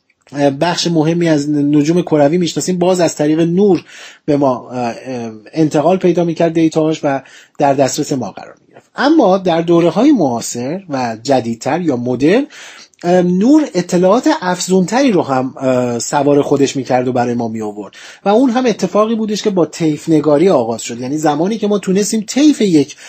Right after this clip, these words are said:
ستاره رو دریافت کنیم یا یک جرم نجومی یا یک جرم سماوی رو طیفش رو دریافت بکنیم، اون موقع ناگهان مقدار اطلاعاتی رو که به ما می‌رسوند خیلی، خیلی، خیلی افزون شد.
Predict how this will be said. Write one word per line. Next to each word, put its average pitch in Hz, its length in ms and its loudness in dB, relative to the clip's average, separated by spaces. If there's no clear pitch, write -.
ستاره 165 520 2
رو 240 120 4
دریافت 123 400 0
کنیم 120 220 -6
یا 139 80 0
یک 180 320 0
جرم 208 320 0
نجومی 135 460 0
یا 127 140 -2
یک 165 300 -2
جرم 202 260 2
سماوی 139 460 0
رو 127 140 0
طیفش 240 460 2
رو 147 80 2
دریافت 135 480 0
بکنیم، 190 400 -2
اون 190 120 0
موقع 202 260 0
ناگهان 226 800 2
مقدار 233 360 0
اطلاعاتی 208 640 2
رو 165 120 4
که 139 360 0
به 156 120 2
ما 170 200 2
می‌رسوند 160 540 0
خیلی، 240 480 0
خیلی، 208 280 0
خیلی 196 260 0
افزون 196 480 -2
شد. 113 280 -8